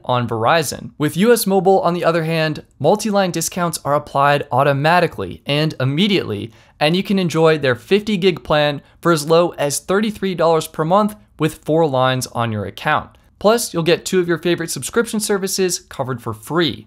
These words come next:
And even for single line users, I feel U S Mobile is a great value.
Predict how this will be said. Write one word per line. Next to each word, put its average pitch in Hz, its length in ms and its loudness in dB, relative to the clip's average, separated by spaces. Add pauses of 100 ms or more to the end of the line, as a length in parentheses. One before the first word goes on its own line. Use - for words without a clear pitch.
And 175 140 -2
even 247 300 -2
for 180 160 -4
single 170 420 -2
line 190 240 0
users, 208 440 -4 (280)
I 165 80 -2
feel 240 260 -2
U 170 220 2
S 190 140 -2
Mobile 165 320 0
is 139 160 -6
a 156 100 -2
great 113 440 -8
value. 131 540 0